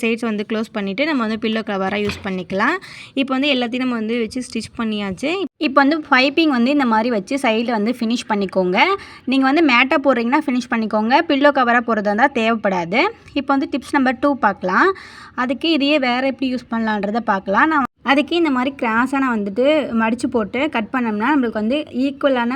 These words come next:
ஒரு ஸ்கொயர் ஷேப் வந்து நம்மளுக்கு கிடச்சிரும் பார்த்தீங்களா. அதனால வந்து உங்களுக்கு எந்த அளவுக்கு அந்த ஸ்கொயர் வேணுமோ அந்த அளவுக்கு நீங்க இந்த மாதிரி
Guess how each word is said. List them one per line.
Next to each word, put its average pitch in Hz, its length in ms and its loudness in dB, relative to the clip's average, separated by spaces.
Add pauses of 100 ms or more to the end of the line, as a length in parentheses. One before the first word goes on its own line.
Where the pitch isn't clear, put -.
(140)
ஒரு 233 100 0 (280)
ஸ்கொயர் 240 400 -2
ஷேப் 247 220 -4
வந்து 214 180 -2
நம்மளுக்கு 208 260 -4
கிடச்சிரும் 208 320 -4
பார்த்தீங்களா. 196 380 -4
அதனால 233 360 -2
வந்து 233 260 -2
உங்களுக்கு 269 340 0
எந்த 294 220 2
அளவுக்கு 277 320 -2 (460)
அந்த 254 280 2
ஸ்கொயர் 254 420 0
வேணுமோ 226 400 -2 (460)
அந்த 269 160 2
அளவுக்கு 285 260 2
நீங்க 269 180 0
இந்த 240 140 -2
மாதிரி 254 160 0